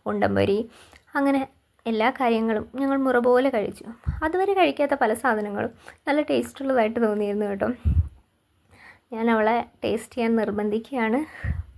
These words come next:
അതുപോലെ തന്നെ ഒരു ചൂസിയാണ് അവളും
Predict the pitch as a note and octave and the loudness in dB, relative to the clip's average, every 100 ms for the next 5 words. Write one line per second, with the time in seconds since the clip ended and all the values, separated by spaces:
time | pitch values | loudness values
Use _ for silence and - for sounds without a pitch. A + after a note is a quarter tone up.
0 | - - - - _ - - - - C4+ | -20 -20 -20 -20 _ -2 4 4 6 6
1 | D#4+ D#4+ D4 C#4+ C4+ C#4 - B3 A#3+ - | 6 4 2 -4 -4 -6 -6 -8 -6 -6
2 | A#3 G#3 G#3 | -4 -2 -2